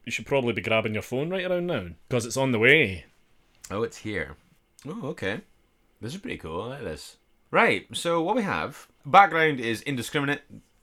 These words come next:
Speaker 2: grey to white, bottom to top.
Speaker 1: <laughs>
Speaker 2: Uh,
Speaker 1: I love the amount of fucking attention you pay to the background.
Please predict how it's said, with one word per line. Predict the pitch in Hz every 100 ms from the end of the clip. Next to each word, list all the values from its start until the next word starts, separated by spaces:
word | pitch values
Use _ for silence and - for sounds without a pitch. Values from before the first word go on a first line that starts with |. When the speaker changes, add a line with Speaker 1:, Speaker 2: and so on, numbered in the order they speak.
| 107
Speaker 2:
grey | 95 110 104
to | 101
white, | 104 120 - _ -
bottom | 101 98
to | -
top. | 143 143 -
Speaker 1:
<laughs> | 214 240 - - - -
Speaker 2:
Uh, | 113 117 120 123 123 127 - _ _ - - - -
Speaker 1:
I | 170
love | 175 226
the | 254
amount | 233 202
of | 170 117
fucking | - 175 - 147
attention | 123 120 120 147 175 147
you | 113
pay | 120 117
to | 120
the | 113
background. | 107 - - 131